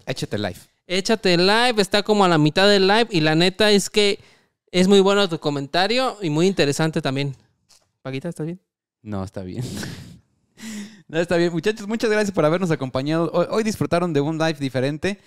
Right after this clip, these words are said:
Speaker 1: Este, nos conocieron mucho
Speaker 2: Sí, le,
Speaker 1: de
Speaker 2: le mur-, le mordió mucho.
Speaker 1: Le mordió mucho.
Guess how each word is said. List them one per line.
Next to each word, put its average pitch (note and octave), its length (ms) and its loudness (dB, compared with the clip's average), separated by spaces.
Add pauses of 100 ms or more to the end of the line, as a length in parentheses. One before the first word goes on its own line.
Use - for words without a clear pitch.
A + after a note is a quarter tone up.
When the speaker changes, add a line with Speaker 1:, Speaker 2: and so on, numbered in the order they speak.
(240)
Speaker 1:
Este, G#2+ 720 -2
nos G#2+ 180 -6
conocieron C3 680 -4
mucho C3 520 -4
Speaker 2:
Sí, - 100 -2
le, G3+ 100 0
Speaker 1:
de D3+ 160 -4
Speaker 2:
le C3 120 -2
mur-, C#3+ 200 -8
le C#3+ 200 -8
mordió C3 220 -10
mucho. E3 440 -12
Speaker 1:
Le D3 80 -12
mordió F2 180 -8
mucho. G2 300 -10